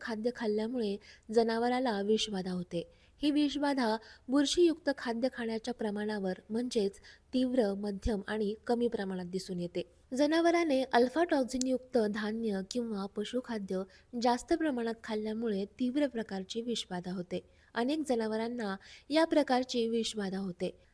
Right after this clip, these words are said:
काही जनावरे तर लगेच दगावतात. या विषबाधेच्या प्रकारात जनावरे अशक्त बनतात,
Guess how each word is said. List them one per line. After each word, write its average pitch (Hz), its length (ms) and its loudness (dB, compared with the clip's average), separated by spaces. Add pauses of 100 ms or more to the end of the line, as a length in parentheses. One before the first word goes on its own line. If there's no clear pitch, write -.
(160)
काही 320 220 8
जनावरे 277 580 4
तर 247 320 2
लगेच 233 480 2
दगावतात. 185 460 0 (220)
या 220 140 4
विषबाधेच्या 208 680 -2
प्रकारात 202 580 -4
जनावरे 202 440 -2 (120)
अशक्त 214 380 -6
बनतात, 180 380 -4